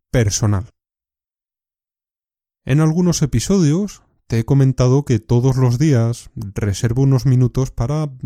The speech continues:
reflexionar, pensar sobre las cosas que he hecho durante el día, temas que me interesan, el futuro, el pasado o cualquier otra cosa que se me pasa por la cabeza.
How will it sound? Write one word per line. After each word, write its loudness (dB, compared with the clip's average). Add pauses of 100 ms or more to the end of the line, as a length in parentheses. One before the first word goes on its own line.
(160)
reflexionar, -4 (920)
pensar 0 (380)
sobre -2
las -4
cosas -2
que -2
he 2
hecho 2
durante 0
el -6
día, 0 (680)
temas 0
que -2
me 2
interesan, 0 (320)
el -14
futuro, 2
el 0
pasado -2 (500)
o -6
cualquier -2
otra 2
cosa 0
que 0
se 0
me 0
pasa -2
por -4
la -4
cabeza. -8